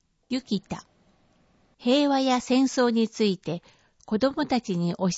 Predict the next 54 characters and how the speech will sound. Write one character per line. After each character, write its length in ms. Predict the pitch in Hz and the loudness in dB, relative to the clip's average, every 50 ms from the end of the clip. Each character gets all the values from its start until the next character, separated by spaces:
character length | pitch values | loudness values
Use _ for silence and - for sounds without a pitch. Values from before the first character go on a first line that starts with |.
| - | 0
え 180 | 226 214 208 202 | 2 2 2 2
る 140 | 196 202 185 | 2 0 0
場 280 | 165 190 185 185 185 | 0 0 0 0 0
合、 40 | 180 180 180 185 185 - _ _ _ _ _ _ _ _ - | 0 -2 -4 -4 -6 -8 _ _ _ _ _ _ _ _ -4
ド 180 | 240 247 277 302 | 0 2 2 2
イ 80 | 277 | 2
ツ 180 | - - 202 170 | -2 -4 -6 -4
で 140 | 175 180 165 | -2 0 0
は 200 | 160 147 - - _ - | 0 0 -2 -4 _ -14
い 80 | 202 - | -14 -10
き 180 | - - 254 | -6 -4 0
な 140 | 247 254 247 | 2 2 4
り 220 | 247 247 240 - - - - | 4 2 0 -2 -4 -4 -2
ア 140 | 196 202 | 0 2
ウ 80 | 240 254 | 2 2
シ 160 | - - 285 | 0 -2 -2
ュ 40 | 262 | -2
ビ 140 | 240 269 247 | -2 -4 -4
ッ 40 | - | -6
ツ 160 | - - 196 | -6 -4 -2
の 100 | 185 180 | -2 -2
写 180 | - - 190 | -2 -4 -6
真 380 | 175 - - 214 196 190 190 185 | -8 -6 -4 -2 -2 0 0 0
を 80 | 170 - | 0 0
見 120 | 208 220 226 | 0 0 0
せ 140 | - 262 233 | 0 0 0
た 140 | - 190 | 2 0
り 120 | 180 190 175 | 0 0 -4
せ 180 | - - 180 | -4 -4 -6
ず、 200 | 170 - 156 170 - - _ _ _ _ _ _ - | -4 -4 -6 -8 -8 -12 _ _ _ _ _ _ -2
絵 100 | 208 208 | -2 0
本 320 | 196 220 302 302 285 269 247 | 2 2 4 4 4 4 2
を 100 | 214 208 | 0 -2
使 280 | - - - - 175 | -4 -6 -4 -2 -2
っ 60 | 180 - _ _ - | -2 -4 _ _ -10
て 180 | - 170 170 - _ _ _ _ _ _ - | -8 -8 -8 -8 _ _ _ _ _ _ 0
年 300 | 208 220 254 277 285 277 | 2 4 4 4 4 4
齢 200 | 277 285 277 262 | 2 2 0 2
ご 140 | 262 254 262 | 2 0 2
と 120 | - 233 | 2 0
の 200 | 196 185 170 - | 0 2 0 0
理 120 | 175 185 | -2 -4
解 280 | - - 262 269 277 247 | -2 2 2 2 4 4
力 280 | 208 202 190 - 190 175 | 2 2 2 0 0 0
に 140 | 175 - | 0 0
合 140 | - 170 180 | 0 0 0
わ 100 | 214 226 | 2 2
せ 160 | 226 - 202 | 0 -2 -4
た 120 | - - 143 | -4 -4 -6
話 520 | - - 202 190 208 208 190 - - 196 | -6 -2 0 0 2 2 0 0 -2 -2
を 60 | 139 | -2
し 200 | - - - 156 | -4 -6 -10 -10
ま 120 | 165 160 - | -12 -14 -16
す。 320 | - - - - - _ | -18 -18 -20 -20 -20 _